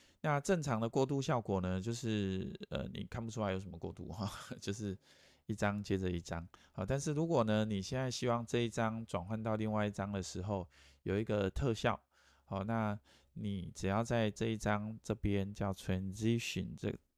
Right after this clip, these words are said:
这个地方，哦，点一下，这个就是过渡。它预设的效果就是淡出这样子。好，那如果你在用 Chrome 浏览器，你可以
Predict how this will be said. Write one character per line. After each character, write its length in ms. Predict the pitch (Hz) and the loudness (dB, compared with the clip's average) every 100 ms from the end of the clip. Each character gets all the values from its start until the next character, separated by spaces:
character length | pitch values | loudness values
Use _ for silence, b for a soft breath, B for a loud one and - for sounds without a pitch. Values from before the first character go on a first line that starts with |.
| _ - | _ -6
这 120 | - | -2
个 100 | 107 | 0
地 200 | 98 104 | 2 0
方， 280 | 92 92 92 - _ _ _ - | 2 0 -2 -12 _ _ _ -10
哦， 140 | 90 92 | -8 -4
点 180 | 92 90 | -2 -2
一 60 | |
下， 240 | 92 107 - _ _ | -2 -2 -4 _ _
这 120 | - | -8
个 60 | 104 | -8
就 100 | 104 | -8
是 120 | 101 | -12
过 180 | - 98 | -10 -10
渡。 220 | 101 98 _ B B | -8 -10 _ B B
它 140 | 147 | -6
预 160 | 143 160 | -2 -2
设 160 | 151 | 2
的 60 | 143 | 2
效 200 | 123 135 | 2 0
果 200 | 107 92 | 2 -2
就 120 | 98 | -2
是 80 | 110 | -4
淡 300 | 107 104 92 | -2 -2 -4
出 340 | - 90 90 | -8 -8 -8
这 80 | 87 | -8
样 160 | 87 - | -10 -10
子。 160 | - - b b b | -16 -18 b b b
好， 160 | - 113 | -8 -6
那 180 | 143 | -4
如 140 | 139 147 | -4 -2
果 120 | 175 | -2
你 160 | 117 98 | -2 -2
在 180 | 120 | -2
用 200 | 131 127 | -2 -4
Chrome 280 | 117 110 113 | -6 -4 -4
浏 80 | 107 | -2
览 260 | 104 101 90 | 0 -2 -6
器， 160 | - | -8
你 100 | 101 | -8
可 180 | 90 98 | -4 -4
以 240 | 98 90 | -4 -4